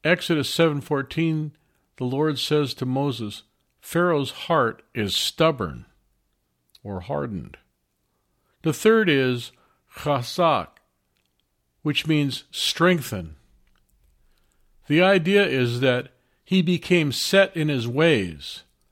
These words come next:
His stubbornness got stronger and stronger with each plague. I believe Pharaoh could have humbled himself before the Lord,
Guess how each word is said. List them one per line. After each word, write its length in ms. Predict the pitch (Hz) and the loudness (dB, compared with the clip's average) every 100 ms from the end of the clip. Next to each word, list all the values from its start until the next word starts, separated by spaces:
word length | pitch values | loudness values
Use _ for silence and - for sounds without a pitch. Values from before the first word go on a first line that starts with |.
| _ _ | _ _
His 240 | - 156 - | -4 0 0
stubbornness 720 | - 196 196 170 135 113 - | 0 0 2 0 0 -4 -2
got 240 | 123 - | -2 -2
stronger 640 | - - 170 180 185 180 | -4 0 2 2 0 -2
and 200 | - 135 | -4 -6
stronger 680 | - - 170 160 123 110 110 - | -6 -2 -2 0 -2 -4 -6 -8
with 180 | 107 143 | -6 -4
each 340 | 160 151 - | -4 -6 -8
plague. 520 | - 151 127 85 69 - _ _ _ _ _ _ _ _ _ _ _ _ _ - | -4 0 0 -2 -10 -20 _ _ _ _ _ _ _ _ _ _ _ _ _ -2
I 140 | 240 | 0
believe 340 | 233 190 151 - | 2 2 2 0
Pharaoh 560 | - 202 165 120 120 _ | 0 2 2 0 -6 _
could 160 | - 208 | -2 0
have 120 | 160 | 2
humbled 320 | 160 202 185 | 2 2 2
himself 500 | 139 113 - 120 123 | 0 -2 -4 -4 -4
before 360 | - 123 160 156 | -6 -4 -2 -2
the 80 | 151 | -2
Lord, 480 | 160 190 123 87 | -4 -2 -4 -6